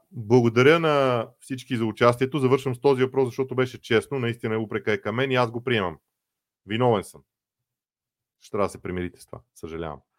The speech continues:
А, така че това е всичко, което мога да кажа за сега. Надявам се, че ви е било интересно и приятно, а, в, а, следващ момент.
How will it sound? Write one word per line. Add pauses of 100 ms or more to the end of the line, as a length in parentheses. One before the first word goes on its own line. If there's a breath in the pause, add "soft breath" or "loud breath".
(500)
А,
така
че
това
е
всичко,
което
мога
да
кажа
за
сега. (100)
Надявам
се,
че
ви
е
било
интересно
и
приятно,
а,
в, (180)
а,
следващ
момент.